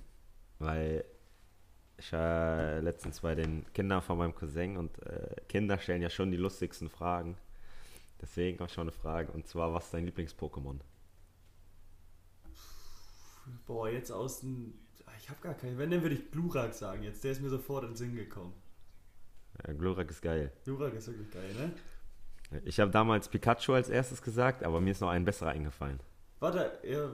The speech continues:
Speaker 2: wer sind denn die Weiterentwicklungen von Glurak? Oder nee, wer ist als erstes? Glumanda?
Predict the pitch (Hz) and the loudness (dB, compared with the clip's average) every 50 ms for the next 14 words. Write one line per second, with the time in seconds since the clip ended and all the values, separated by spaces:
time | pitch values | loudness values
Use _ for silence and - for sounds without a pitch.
0 | 113 120 156 170 185 190 175 156 151 156 160 160 156 160 160 160 156 151 151 147 | -4 -2 0 0 2 0 0 -2 -4 -4 -4 -2 -2 -2 -2 -2 -2 -2 -2 -2
1 | 143 139 131 120 - - - - 120 143 175 175 165 131 120 113 123 117 110 110 | -2 -2 -2 -4 -6 -6 -4 -2 -2 0 0 -2 -2 -2 -2 -2 -4 -4 -4 -6
2 | 110 - 120 117 113 110 120 117 107 107 107 101 101 - - - - - - - | -6 -8 -8 -8 -6 -6 -8 -8 -6 -6 -8 -8 -10 -12 -16 -18 -20 -20 -20 -20
3 | - - - - 113 127 127 135 151 151 131 147 143 143 139 151 147 - - 135 | -20 -20 -12 -8 -4 -4 -2 0 0 0 2 2 2 2 0 -2 -2 -2 -2 -2
4 | - 131 120 - - 131 131 131 135 - 170 185 202 220 233 - | -2 -4 -8 -8 -4 -2 -2 0 0 0 -2 -2 -4 -4 -6 -8